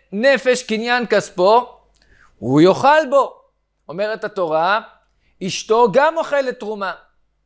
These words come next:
למרות שהיא בת ישראל, היא לא כהנת. היא הולכת אחרי הבעל,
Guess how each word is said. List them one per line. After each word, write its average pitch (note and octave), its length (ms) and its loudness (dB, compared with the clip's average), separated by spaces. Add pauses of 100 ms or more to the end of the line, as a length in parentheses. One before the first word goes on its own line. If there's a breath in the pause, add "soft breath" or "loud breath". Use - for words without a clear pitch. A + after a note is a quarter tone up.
(160)
למרות A#3+ 320 -2
שהיא C4+ 180 -6
בת C#4+ 180 2
ישראל, C4+ 580 -4 (760)
היא E3+ 80 -8
לא C4 180 2
כהנת. C#4 640 -2 (1700)
היא A#2+ 100 -10
הולכת D#3+ 360 -4
אחרי G3+ 240 -2
הבעל, A#3 520 0